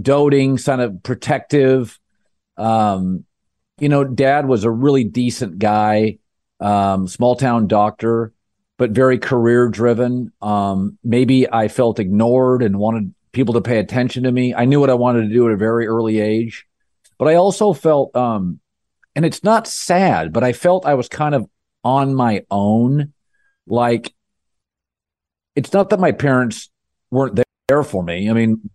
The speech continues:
you know, I, I, I never felt, uh, never verbal abuse or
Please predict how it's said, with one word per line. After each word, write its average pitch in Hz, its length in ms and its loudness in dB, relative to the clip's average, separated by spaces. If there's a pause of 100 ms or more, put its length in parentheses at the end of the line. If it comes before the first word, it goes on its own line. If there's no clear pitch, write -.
(140)
you 127 80 -2
know, 110 280 0
I, 117 320 -2
I, 113 260 0
I 120 100 0
never 143 280 0
felt, 113 480 0 (680)
uh, - 80 -12 (240)
never 107 400 -4
verbal 101 420 -2
abuse 104 640 -2
or 85 280 -6